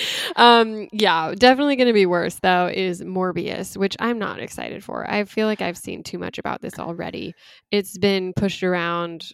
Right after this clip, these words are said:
for the last two years 'cause of covid and was pushed yet again because of the new variant, 'cause it was supposed to come out this month. Now it's set for April first.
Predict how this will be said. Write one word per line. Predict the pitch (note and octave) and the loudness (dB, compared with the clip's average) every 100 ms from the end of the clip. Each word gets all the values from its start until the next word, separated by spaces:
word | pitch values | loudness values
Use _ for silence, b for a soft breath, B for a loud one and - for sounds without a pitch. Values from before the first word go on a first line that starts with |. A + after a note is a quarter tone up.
| _ _ | _ _
for | E3+ | -8
the | |
last | F3 D#3+ E3+ - | -6 -6 -8 -8
two | F3 | -6
years | D#3+ E3 E3+ E3+ | -4 -4 -6 -8
'cause | F3+ F3 | -10 -12
of | - | -10
covid | E3 D#3+ E3 E3 - | -10 -6 -6 -8 -10
and | E3+ E3 E3+ | -12 -10 -10
was | F3 | -10
pushed | - F3+ E3+ - | -8 -8 -8 -8
yet | F3+ E3+ | -8 -6
again | E3+ E3 D#3+ E3 | -8 -8 -10 -12
because | - F#3+ F#3+ | -12 -12 -10
of | E3+ | -12
the | E3 | -10
new | E3 | -10
variant, | E3 E3 D#3+ E3 D#3+ - - | -10 -10 -8 -10 -10 -12 -12
'cause | G3 | -10
it | F#3+ | -10
was | F#3+ | -12
supposed | - A3+ A#3 | -2 -2 -2
to | |
come | - G#3 | -2 -4
out | E3+ | -2
this | G3+ G#3 G#3 | -4 -4 0
month. | G3 F#3+ - B B B B | 0 -2 -10 B B B B
Now | G3+ G#3+ | 2 2
it's | A3 - | 2 0
set | G3 - | -2 -2
for | - | -4
April | F#3 F3 F3+ | -4 -4 -6
first. | - G3 F#3+ G3 - | 0 0 0 -4 -10